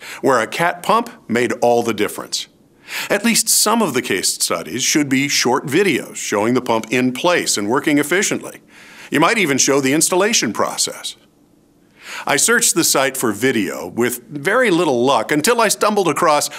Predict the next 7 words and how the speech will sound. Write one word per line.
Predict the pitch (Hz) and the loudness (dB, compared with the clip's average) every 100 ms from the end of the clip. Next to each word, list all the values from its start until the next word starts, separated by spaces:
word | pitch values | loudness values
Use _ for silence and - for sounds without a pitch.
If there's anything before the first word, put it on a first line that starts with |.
| - | -12
how | - 180 208 | -2 2 2
cat | 202 151 143 139 | 2 0 0 0
pumps | - 120 113 - | 0 0 0 0
work. | 175 135 - - - _ _ _ _ _ - - - - - - - | 2 2 -2 -16 -20 _ _ _ _ _ -20 -20 -20 -20 -20 -20 -14
They | - 117 | -2 2
aren't | 170 196 | 2 2
videos, | 147 196 214 120 87 104 | 2 2 4 2 0 -2